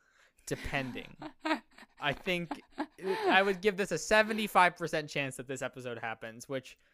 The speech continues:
Speaker 1: we're reviewing tentatively Netflix's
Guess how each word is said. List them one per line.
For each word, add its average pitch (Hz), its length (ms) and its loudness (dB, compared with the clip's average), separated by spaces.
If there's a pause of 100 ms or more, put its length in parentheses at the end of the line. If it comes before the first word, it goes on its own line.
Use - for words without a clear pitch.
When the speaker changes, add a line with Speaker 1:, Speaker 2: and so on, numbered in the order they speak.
(380)
Speaker 1:
we're 151 160 2
reviewing 151 760 0 (480)
tentatively 117 760 -6
Netflix's 139 1000 -6